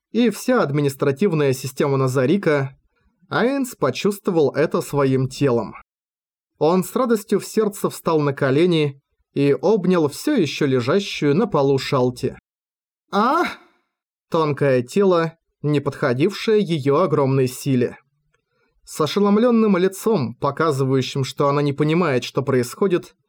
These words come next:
Шалти издала странный звук. Не обращая на это внимания, Айнс обнял её ещё крепче. "Слава богу! Нет, прости меня.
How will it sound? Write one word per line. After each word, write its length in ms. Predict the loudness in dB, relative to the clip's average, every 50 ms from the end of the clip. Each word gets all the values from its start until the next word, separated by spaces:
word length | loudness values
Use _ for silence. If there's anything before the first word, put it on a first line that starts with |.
| _ _ _ _ _ _
Шалти 580 | _ -8 -4 -2 0 0 0 0 0 0 2 2
издала 380 | 0 0 -2 0 0 0 0
странный 460 | -2 -4 -2 -2 0 0 0 0 0
звук. 500 | 0 -2 -2 -2 -2 -2 -4 -6 -20 -20 _ _ _ _ _ _ _ _ _ _ _ _ _ _ _
Не 140 | -2 0 2
обращая 560 | 2 2 2 0 0 0 0 2 2 2 2
на 80 | 2
это 180 | 0 0 -2 -2
внимания, 760 | -2 0 0 0 0 0 0 2 2 2 2 0 -2 -4 -8 _ _ _ _ _ _ _ _ _
Айнс 480 | -4 -2 0 2 2 2 0 -2 -4 -8 _
обнял 420 | 0 0 2 2 2 2 4 2
её 200 | 2 2 2 2
ещё 360 | 2 2 0 -2 -2 -2 -4
крепче. 640 | -2 0 0 0 0 0 -2 -8 -10 -10 -10 -12 -14 _ _ _ _ _ _ _ _ _ _ _ _ _ _
"Слава 500 | -20 -18 -6 -2 0 2 2 2 2 0
богу! 480 | 2 4 4 2 4 2 2 0 0 -4 -10 -16 -18 -20 _ _ _ _ _ _ _ _ _ _ _ _ 0
Нет, 380 | 0 0 0 0 -6 -14 -20 -20 -20 -20 _ _ _ _
прости 480 | -2 0 0 0 -2 0 0 2 2
меня. 360 | 4 2 2 0 -2 -4 -10